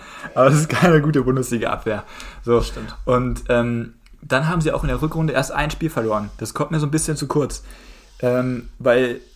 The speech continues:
Speaker 1: klar sind sie ausgeschi-, also, ne, in der Bundesliga.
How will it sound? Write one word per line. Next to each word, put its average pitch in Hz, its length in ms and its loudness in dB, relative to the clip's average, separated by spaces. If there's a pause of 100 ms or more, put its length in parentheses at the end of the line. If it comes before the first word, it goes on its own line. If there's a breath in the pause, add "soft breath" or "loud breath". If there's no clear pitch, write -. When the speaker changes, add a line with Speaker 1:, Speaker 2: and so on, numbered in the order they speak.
(160)
Speaker 1:
klar 139 300 2
sind 151 180 0
sie 139 320 -2
ausgeschi-, 170 460 2 (100)
also, 117 160 0
ne, 151 220 0
in 135 60 -8
der 113 60 -4
Bundesliga. 117 600 -2